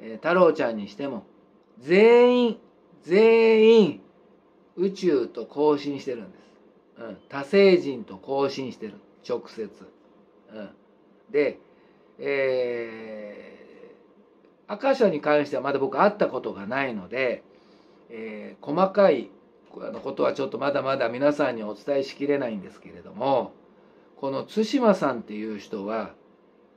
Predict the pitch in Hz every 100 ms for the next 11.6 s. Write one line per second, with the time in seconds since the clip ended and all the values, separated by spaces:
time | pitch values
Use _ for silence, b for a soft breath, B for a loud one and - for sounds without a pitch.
0 | _ 127 - 202 202 202 190 196 131 -
1 | _ _ _ _ 135 165 147 - _ 120
2 | 113 107 156 208 214 202 147 123 110 151
3 | 185 151 120 107 101 - 117 127 127 98
4 | - _ _ _ _ - 127 156 185 196
5 | 196 202 190 - 196 175 - 120 110 -
6 | 147 196 196 143 117 110 104 98 101 117
7 | 104 92 - 95 113 107 - _ _ _
8 | _ _ _ _ _ _ - 170 196 214
9 | 214 202 208 202 151 117 139 117 - _
10 | _ _ _ _ _ _ _ 214 240 -
11 | 254 226 185 196 175 -